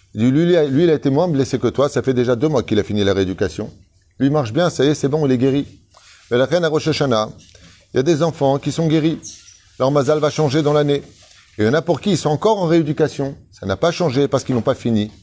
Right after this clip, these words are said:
encore leur tikkun. Zecheshbon Shamaim. La reine Kol Wahad ou Mazzalosh. On est compte, il y a un seker hier qui est sorti à Tel Aviv. Entre l'année dernière et aujourd'hui,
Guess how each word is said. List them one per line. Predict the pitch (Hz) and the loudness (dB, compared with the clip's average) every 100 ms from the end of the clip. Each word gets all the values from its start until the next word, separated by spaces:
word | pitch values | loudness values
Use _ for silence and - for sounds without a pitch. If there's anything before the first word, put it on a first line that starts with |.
| _ - | _ -6
encore | 113 110 95 - - - - | -4 -2 -2 -4 -18 -18 -6
leur | 117 | -4
tikkun. | - 165 185 117 - - - - - - - - | -4 -6 -6 -8 -12 -20 -20 -20 -20 -20 -16 -6
Zecheshbon | 113 123 104 113 | -4 0 0 0
Shamaim. | 104 101 92 85 85 - _ _ _ - _ | 0 -4 -4 -8 -14 -20 _ _ _ -20 _
La | 107 | -2
reine | 147 131 | -2 0
Kol | 151 | 0
Wahad | 127 - 131 175 143 | 0 0 0 0 0
ou | |
Mazzalosh. | 139 131 104 117 92 - - - - - - - - - - - _ _ - - - | 0 0 0 0 0 -6 -14 -20 -20 -20 -20 -20 -20 -20 -20 -20 _ _ -20 -20 -4
On | 113 | -2
est | 120 | 0
compte, | 151 147 - - - _ | 0 -2 -6 -20 -20 _
il | 123 | -2
y | |
a | |
un | 135 | 0
seker | 165 160 160 | 0 0 2
hier | 139 143 | 2 2
qui | 131 | 0
est | |
sorti | 127 110 | 0 0
à | 127 | 0
Tel | 123 113 | 2 2
Aviv. | 101 143 90 - - _ _ _ _ _ _ _ _ _ _ _ | 2 -2 -4 -14 -20 _ _ _ _ _ _ _ _ _ _ _
Entre | 117 - 120 | -4 0 2
l'année | 120 151 151 | 2 2 0
dernière | 131 131 135 120 | 0 0 0 2
et | |
aujourd'hui, | 120 135 135 104 117 | 2 2 0 0 -4